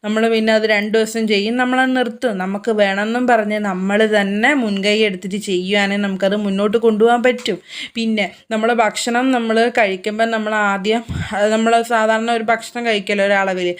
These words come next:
ആ അളവിനേക്കാളും കുറച്ച് കുറവ് എടുത്തിട്ട് നമ്മൾ കുറച്ച് കുറച്ച് കൊണ്ടുവന്ന് നമുക്ക് ഫുഡ് കഴിക്കാം. നമുക്ക് ഇഷ്ടമുള്ള സാധനങ്ങളെല്ലാം കഴിച്ചിട്ട് തന്നെ ഡയറ്റ് ചെയ്യാം.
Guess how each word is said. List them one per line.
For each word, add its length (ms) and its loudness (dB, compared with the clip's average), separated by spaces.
ആ 100 -4
അളവിനേക്കാളും 760 -2
കുറച്ച് 380 -4
കുറവ് 600 0
എടുത്തിട്ട് 520 -4
നമ്മൾ 300 0
കുറച്ച് 420 0
കുറച്ച് 340 0
കൊണ്ടുവന്ന് 580 -2
നമുക്ക് 440 -2
ഫുഡ് 320 -4
കഴിക്കാം. 380 -2
നമുക്ക് 260 -4
ഇഷ്ടമുള്ള 500 2
സാധനങ്ങളെല്ലാം 720 -2
കഴിച്ചിട്ട് 380 -4
തന്നെ 200 -6
ഡയറ്റ് 360 0
ചെയ്യാം. 260 -2